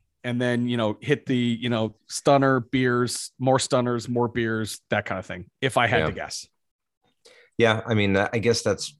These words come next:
Speaker 2: what I feel like is inevitable. I kinda hope they flip the script a little bit and do something fun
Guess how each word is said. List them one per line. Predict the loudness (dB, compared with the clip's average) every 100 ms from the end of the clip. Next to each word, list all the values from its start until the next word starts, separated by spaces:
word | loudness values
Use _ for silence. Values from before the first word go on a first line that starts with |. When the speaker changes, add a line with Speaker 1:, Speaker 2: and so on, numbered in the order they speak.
| _
Speaker 2:
what | -4 -4 -4 -8 _ _ -8
I | -8
feel | -4 -2
like | 0 0
is | -2 -2
inevitable. | -2 -2 -2 -2 -2 -2 -2 -2
I | -6
kinda | -4 -2 -2
hope | -4 -2
they | 0 0 0 -2 -6 _ _ _
flip | -4 0 0 -2
the | -8
script | -4 -2 -2 0
a |
little | 0 0
bit | 2 0
and | -2
do | -4 -2
something | -2 -2 -4 -8
fun | -6 -6 -6